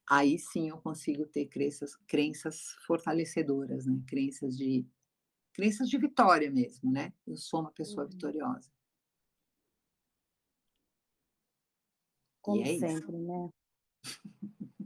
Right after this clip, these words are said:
Speaker 2: Muito maravilhoso tudo isso.
Speaker 1: Eu amo, amo muito tudo isso, né?
Speaker 2: <laughs> Amo muito tudo isso. Nossa, é, eu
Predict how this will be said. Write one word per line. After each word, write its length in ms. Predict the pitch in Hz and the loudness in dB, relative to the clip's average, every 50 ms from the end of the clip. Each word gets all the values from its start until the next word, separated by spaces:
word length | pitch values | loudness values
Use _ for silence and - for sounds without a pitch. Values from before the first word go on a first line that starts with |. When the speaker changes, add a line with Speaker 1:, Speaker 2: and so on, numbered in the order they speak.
| - _ 247 | -14 _ -12
Speaker 2:
Muito 460 | - 190 190 185 196 208 202 202 208 | -8 -4 0 0 0 0 -2 -2 -4
maravilhoso 840 | 196 190 185 190 190 185 190 175 151 151 151 156 156 156 156 156 _ _ _ _ _ _ | -2 2 2 2 2 0 -2 -4 -4 -6 -6 -6 -8 -10 -10 -16 _ _ _ _ _ _
tudo 260 | - 180 175 175 180 | -12 -10 -8 -6 -6
isso. 340 | 170 170 160 - - - - - - - - _ _ _ _ _ _ _ _ 285 _ _ 294 294 - 294 - - - 277 - - - 254 - - 262 208 - _ 220 - _ _ - | -6 -6 -8 -10 -10 -10 -10 -12 -12 -18 -20 _ _ _ _ _ _ _ _ -20 _ _ -12 -10 -8 -10 -10 -8 -10 -12 -12 -10 -10 -12 -12 -12 -16 -18 -18 _ -20 -20 _ _ -2
Speaker 1:
Eu 220 | - 139 143 151 156 | 0 2 4 4 2
amo, 120 | 160 160 - - - | 2 -2 -4 -4 2
amo 260 | 196 185 175 180 185 | 4 4 6 4 4
muito 300 | 180 170 170 170 - 160 - | 2 2 2 2 2 2 4
tudo 220 | - 156 156 160 | 4 8 10 12
isso, 320 | 151 147 143 139 131 147 143 | 12 12 10 8 2 2 2
né? 80 | 147 156 | 4 2
Speaker 2:
<laughs> 420 | 160 165 - - - 226 220 254 | 2 0 -2 -4 -2 6 8 8
Amo 200 | 233 220 214 208 | 8 8 6 2
muito 300 | 208 202 202 196 196 - - - | 0 0 0 -2 -2 -6 -6 -4
tudo 280 | 196 190 185 185 175 | -4 -2 -2 -2 -2
isso. 300 | 165 156 151 - 180 - _ _ - | -2 -2 -4 -6 -8 -12 _ _ -14
Nossa, 500 | 175 175 175 170 170 170 170 - - - _ | -12 -10 -10 -10 -10 -6 -6 -6 -6 -8 _
é, 220 | 175 175 170 165 170 | -10 -10 -10 -8 -10
eu 40 | 175 | -12